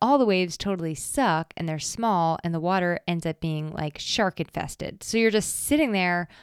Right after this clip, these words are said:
bobbing about, wondering how to get yourself out of the situation so you can just hang ten and do your thing. And pardon me, I'm not a surfer, so I shouldn't be using a surfing analogy, but I'm going with it anyway.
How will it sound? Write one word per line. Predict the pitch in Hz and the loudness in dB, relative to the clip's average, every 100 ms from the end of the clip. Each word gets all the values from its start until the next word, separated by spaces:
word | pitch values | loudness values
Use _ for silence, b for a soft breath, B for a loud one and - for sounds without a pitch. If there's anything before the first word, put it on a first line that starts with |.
| B | B
bobbing | 147 139 185 185 240 285 269 | -14 0 6 8 8 4 2
about, | 196 160 165 - | 4 4 2 0
wondering | 185 208 220 | 0 0 0
how | 208 190 | 0 0
to | |
get | 185 185 | 0 -2
yourself | 175 - 160 - | -4 -4 -4 -2
out | 175 | -2
of | 175 | -2
the | 185 | -2
situation | - 175 175 160 - 156 160 | -4 -6 -4 -2 -4 -4 -4
so | 170 | -6
you | |
can | 170 165 | -6 -6
just | - | -8
hang | - 175 196 208 | -4 0 0 -2
ten | - 175 151 170 B B B | -2 0 0 -4 B B B
and | 175 | -2
do | 156 190 | 4 6
your | 175 160 | 6 2
thing. | 165 151 - _ _ B B B - | 0 -4 -8 _ _ B B B 0
And | 202 190 180 _ - | 4 4 2 _ 0
pardon | 202 208 202 190 | 4 6 6 4
me, | 180 - - | 2 -2 -4
I'm | - 185 175 | 0 2 2
not | 170 165 | 2 0
a | |
surfer, | 160 165 160 175 175 | 0 -2 0 0 0
so | - 175 160 - | -2 0 0 0
I | - 175 | 0 0
shouldn't | - 180 160 | 2 0 0
be | |
using | 156 156 165 196 | -2 -2 -2 -4
a | |
surfing | 190 196 202 | -2 -2 -2
analogy, | 196 196 202 202 208 | -2 0 0 0 0
but | 175 - 180 | 0 0 2
I'm | 175 | 2
going | 170 160 156 | 2 2 2
with | 156 | 0
it | 143 | -2
anyway. | 143 147 - - 147 | -2 -6 -4 -6 -6